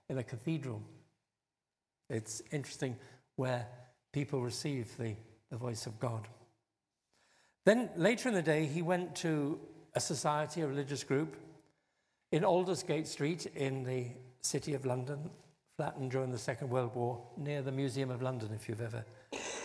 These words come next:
been there. <clears throat> And at this religious society, someone was reading out loud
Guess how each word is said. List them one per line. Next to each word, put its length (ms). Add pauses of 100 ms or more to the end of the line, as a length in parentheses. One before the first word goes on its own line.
(220)
been 220
there. 300 (840)
<clears throat> 200 (280)
And 140
at 140
this 200
religious 380
society, 560
someone 440
was 220
reading 520
out 240
loud 420